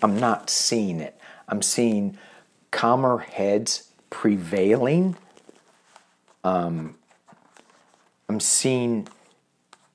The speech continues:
the, the, a group of nations coming together and saying, "Israel, stop. Stop this." That's what I'm feeling.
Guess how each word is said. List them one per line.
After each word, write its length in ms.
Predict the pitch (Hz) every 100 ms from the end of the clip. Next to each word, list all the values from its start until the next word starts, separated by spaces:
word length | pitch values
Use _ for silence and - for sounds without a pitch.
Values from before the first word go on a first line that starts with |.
| _ -
the, 600 | 101 110 110 104 98 98 - _ - -
the, 380 | 101 95 92 95 - _ _ _ _ _ _ _ _ _ _ _ _ _ _ _ - _ _ _ _ _ _ _ _ _
a 80 | 110
group 520 | 104 - - 139 143
of 180 | 110 90
nations 800 | 98 101 127 - 156 196 - - _ -
coming 320 | 131 117 110
together 600 | 95 - 101 107 143 147 -
and 160 | 107
saying, 380 | 92 110 101 92 -
"Israel, 540 | 113 - 101 82 78 _ -
stop. 680 | - - - 90 - - - - _ _ _ _ -
Stop 1120 | - - - - _ _ - 95 - - -
this." 480 | - - - - - - _ _ _ - _ _ _ _ _ _ _ _ _ _ _ - - - -
That's 300 | 95 110 -
what 100 | 104
I'm 160 | 92 87
feeling. 500 | - 101 104 82